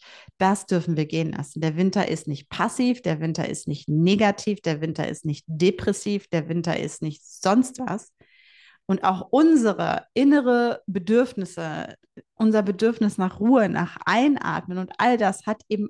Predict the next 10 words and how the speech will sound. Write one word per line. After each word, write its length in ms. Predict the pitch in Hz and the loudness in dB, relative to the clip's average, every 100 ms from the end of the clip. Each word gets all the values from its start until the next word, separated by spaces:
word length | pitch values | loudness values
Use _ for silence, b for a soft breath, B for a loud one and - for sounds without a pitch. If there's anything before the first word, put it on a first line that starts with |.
| - | -4
auch 360 | - 233 247 - | 2 4 4 0
nicht 240 | 170 - | -4 -2
diese 180 | 165 151 | -6 -4
Bedeutung, 460 | 156 156 151 165 165 | -6 -4 -4 -4 -4
sondern 240 | 170 175 | -4 -4
es 60 | 180 | -6
ist 160 | 190 | -8
ein 160 | - 185 | -2 0
natürlicher 640 | 180 - - 254 233 233 | 0 -4 0 2 2 -2
Zyklus. 580 | 208 - 220 170 - - | -6 -6 -6 -6 -8 -14